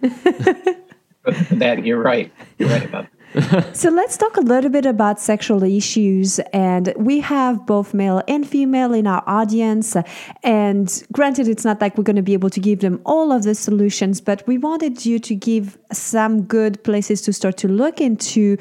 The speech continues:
Speaker 3: when, mm, people are experiencing, uh, sexual issues. So we're gonna break it down a little bit with different ones. So we, maybe we'll start with one of the most common with men who have erectile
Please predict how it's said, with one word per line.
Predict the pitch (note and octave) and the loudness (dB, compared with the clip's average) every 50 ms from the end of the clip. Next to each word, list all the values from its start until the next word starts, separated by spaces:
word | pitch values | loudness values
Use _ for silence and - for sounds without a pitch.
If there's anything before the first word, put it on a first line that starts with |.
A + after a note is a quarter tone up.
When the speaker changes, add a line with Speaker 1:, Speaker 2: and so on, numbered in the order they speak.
| - - - - - - | -4 -10 -16 -18 -16 -6
Speaker 3:
when, | - A3 B3 C4 C4 C4 C4 | -2 0 2 2 2 0 -2
mm, | - - C#3 E3 D#3+ G#3+ G#3+ G3+ F#3+ - _ | -2 -4 -6 -4 -2 -2 0 0 -2 -2 _
people | - B3 B3+ B3 B3+ A#3 | -2 -2 0 0 0 0
are | A3+ G#3+ | 0 0
experiencing, | G#3 G3+ - - - A3+ A3 G#3+ G#3+ G#3 G#3 - - G#3+ G#3 G#3 G#3 G#3 F#3 - | 0 -2 -6 -4 -2 0 0 2 0 0 -2 -2 -2 0 0 0 0 0 -2 -2
uh, | - G3 F3+ | 0 0 0
sexual | F3 - - G3+ - - G#3 F#3+ F3+ | 0 -2 -2 -4 -2 -2 -2 0 0
issues. | - F#3+ F#3 - - - A#2+ A2 F#3+ F#3 - - - - - - - | 0 0 -2 -2 -4 -4 -2 -2 -4 -4 -8 -12 -16 -18 -18 -14 -10
So | - - C4+ B3+ B3+ B3+ - - - | -2 0 2 2 2 0 -2 -8 -8
we're | - A3+ A3 B3+ D#4 D#4 | -4 -2 0 0 0 0
gonna | - G#4+ A4 F4 | -2 -2 -2 0
break | B3+ C4+ C4 B3+ | 0 0 0 0
it | C4+ A#3+ | 0 0
down | G#3+ A#3 A3+ A3+ A#3 A3+ | 0 0 0 0 2 2
a | |
little | G#3+ G#3+ A3+ G#3+ | 2 0 0 0
bit | G#3 A3 G#3 G#3+ | 0 0 0 0
with | G#3+ G3+ F#3+ F#3 | 0 0 0 0
different | G3+ G#3 G#3 - G3+ F#3 F3+ | -2 -2 -2 -2 -4 -2 -2
ones. | F#3 F3 E3+ E3+ F3+ - | -2 -2 0 -2 -2 -2
So | - G#3+ | 0 0
we, | G#3 G#3 A3+ | 2 2 2
maybe | G3+ G#3+ G#3+ A3+ A#3 D4+ | 2 2 2 2 2 4
we'll | E4 E4+ F4 D#4 | 4 4 2 2
start | F4 - B3+ A#3 A#3+ | 0 0 0 2 2
with | A#3+ A3+ A3 | 0 0 2
one | A#3 A#3 A#3 A#3 | 0 0 2 0
of | A3 G3 | 0 0
the | G#3+ G#3 | 0 0
most | G#3 G#3 G#3 G#3+ G#3+ - - | 0 0 0 0 -2 -4 -4
common | - G#3 G3 G3 G3 F#3+ F#3+ F#3+ | -2 -2 0 0 0 0 0 0
with | F#3 G3 - - | 0 -2 -2 -2
men | G#3 G3+ G3 G3 G3 G3+ | 0 0 0 2 0 0
who | G3 G#3+ G3+ | 2 2 2
have | F#3 F3+ F#3 F3+ F3+ F3+ F3 - | 2 2 2 2 2 0 0 -2
erectile | - F#3 F3+ F#3 F3 F3+ - - G3+ F#3+ F#3 F#3 F#3 F3+ | -4 -2 0 0 -2 -2 -2 -2 0 2 2 2 0 -2